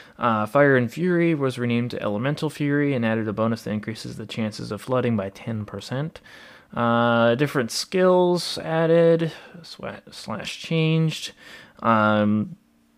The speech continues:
yeah, you can go take a look at that if you want. You'll probably notice it anyways.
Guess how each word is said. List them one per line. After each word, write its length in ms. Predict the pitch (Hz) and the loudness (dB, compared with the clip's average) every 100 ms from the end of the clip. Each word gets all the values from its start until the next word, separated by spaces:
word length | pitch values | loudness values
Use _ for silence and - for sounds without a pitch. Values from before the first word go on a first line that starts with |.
| _ _ _ _ | _ _ _ _
yeah, 240 | - 107 104 | -10 -6 -4
you 260 | 113 127 | -2 -2
can 160 | 123 120 | -4 -2
go 140 | 117 | -2
take 180 | 117 110 | -2 -2
a 60 | 110 | -2
look 180 | 110 | -2
at 80 | 98 | -4
that 140 | 101 98 | -6 -8
if 200 | 98 - | -10 -12
you 120 | 117 | -6
want. 380 | 156 160 156 139 | 0 2 2 0
You'll 100 | 127 | -2
probably 340 | 117 107 104 | -2 -2 0
notice 320 | 110 110 - | 0 0 -2
it 140 | - 147 | -6 -4
anyways. 640 | 156 147 147 147 147 - | -2 0 0 0 0 -4